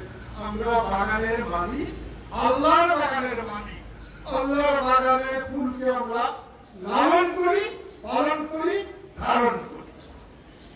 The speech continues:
প্রিয় বন্ধুরা, আমি আমার কথা আমি আর খুব বেশি বাড়াতে চাই না। আমি মনে করি একটি প্রতিষ্ঠান টিকে থাকে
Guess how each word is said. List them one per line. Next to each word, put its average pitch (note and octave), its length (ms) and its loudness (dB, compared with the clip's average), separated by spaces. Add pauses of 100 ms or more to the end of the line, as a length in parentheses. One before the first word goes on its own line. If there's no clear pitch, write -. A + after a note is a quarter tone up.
(640)
প্রিয় A#3+ 220 -4
বন্ধুরা, A#3 420 4 (960)
আমি G#3+ 240 -4
আমার B3 260 0
কথা A#3+ 300 0
আমি B3 260 -4 (840)
আর G3+ 180 -6
খুব A#3 240 2
বেশি A#3 240 -2
বাড়াতে A3+ 500 0
চাই A#3+ 180 0
না। B3 140 -8 (2250)
আমি D4 300 0
মনে B3+ 260 4
করি A3+ 200 2
একটি A3+ 280 0
প্রতিষ্ঠান A3+ 680 2 (1200)
টিকে D4+ 320 -2
থাকে A3+ 400 0